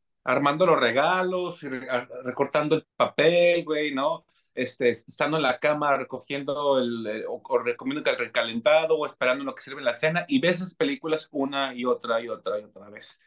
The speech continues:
Creo que esta película no, no alcanza a tener, la verdad, esa magia. A mí, mi, mi parecer, creo que el chico está muy tibio, o sea, como que no alcanza a ser tierno, ni alcanza a ser chistoso,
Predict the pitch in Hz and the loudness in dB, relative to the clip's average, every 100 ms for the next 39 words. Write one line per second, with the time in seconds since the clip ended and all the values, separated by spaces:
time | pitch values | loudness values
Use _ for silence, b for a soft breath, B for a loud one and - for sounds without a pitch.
0 | b b _ 156 156 196 - 180 160 131 | b b _ 0 0 0 0 2 2 4
1 | 151 143 143 156 - - 143 165 180 190 | 4 4 4 2 -2 0 2 2 2 -2
2 | 180 135 131 143 117 110 120 131 120 104 | 0 0 2 2 2 0 -2 -2 -10 -10
3 | 120 170 _ _ _ _ _ _ _ _ | -10 -12 _ _ _ _ _ _ _ _
4 | _ _ _ _ - - 139 135 143 165 | _ _ _ _ -20 -4 0 4 6 6
5 | 175 170 156 131 120 139 151 - b b | 6 2 2 0 0 -2 -4 -8 b b
6 | b 156 165 202 190 190 185 180 165 160 | b -4 -2 -4 -6 -8 -8 -4 -2 -2
7 | 160 156 151 202 196 151 131 131 123 - | -4 -4 -2 -2 -2 -2 0 0 -2 -2
8 | 127 135 143 147 151 170 175 190 190 _ | -4 -4 -8 -4 -2 2 2 0 -2 _
9 | _ _ 156 151 - 156 160 180 170 160 | _ _ -2 -2 0 0 0 -6 -2 -4
10 | 156 170 156 156 214 - _ 135 135 127 | -2 0 0 0 -8 -10 _ -6 -4 -2
11 | 147 - 160 - - - 160 208 - | -4 0 -2 -2 -6 -2 -2 -2 -14